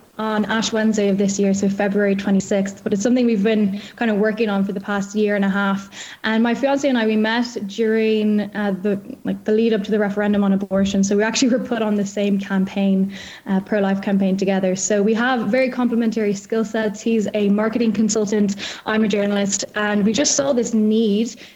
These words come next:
in Ireland, especially for an online formation platform. So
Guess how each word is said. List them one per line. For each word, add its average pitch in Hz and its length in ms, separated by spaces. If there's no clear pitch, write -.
in 233 160
Ireland, 208 380
especially 202 520
for 208 540
an 214 240
online 214 720
formation 202 720
platform. 190 600
So 208 400